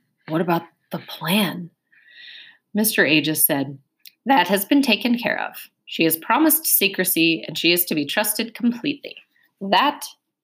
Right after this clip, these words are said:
that I myself guarantee. After all, consider who she is." And an afterthought, he added, "and who her children are." "Who am I then?" said Missus,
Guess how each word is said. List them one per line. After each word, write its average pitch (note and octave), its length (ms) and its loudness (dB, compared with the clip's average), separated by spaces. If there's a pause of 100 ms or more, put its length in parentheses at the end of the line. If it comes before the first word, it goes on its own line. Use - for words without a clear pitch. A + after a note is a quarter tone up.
(300)
that F#3+ 200 0
I G#3+ 300 2
myself D#3 540 0
guarantee. - 640 -2 (360)
After A#3+ 280 2
all, - 160 0
consider G3 480 0
who - 120 -2
she - 240 -2
is." - 380 -4 (800)
And A3 120 -2
an A#3 160 0
afterthought, D#3+ 600 -2
he D#3+ 140 -2
added, C#3+ 360 -2 (340)
"and D3+ 160 -4
who F#3 200 0
her - 180 -12
children - 500 0
are." - 300 -10 (760)
"Who C4+ 140 -2
am F#3+ 160 0
I D#3+ 280 -8
then?" C#3 380 -10 (320)
said E3 240 0
Missus, D3 440 -4